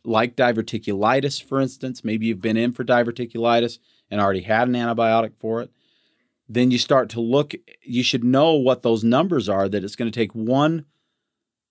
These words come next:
or thirty-two people for every one person to get a benefit from an antibiotic, but only twenty-four people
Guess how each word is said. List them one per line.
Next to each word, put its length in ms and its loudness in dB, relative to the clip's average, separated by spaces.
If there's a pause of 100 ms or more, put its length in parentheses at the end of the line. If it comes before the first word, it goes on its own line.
(360)
or 60 -10
thirty-two 500 2
people 340 -2
for 160 0
every 160 2
one 260 2
person 280 -4
to 60 -2
get 120 0
a 20 0
benefit 400 -4
from 120 -2
an 80 0
antibiotic, 640 2
but 100 -4
only 180 0
twenty-four 600 -4
people 440 -4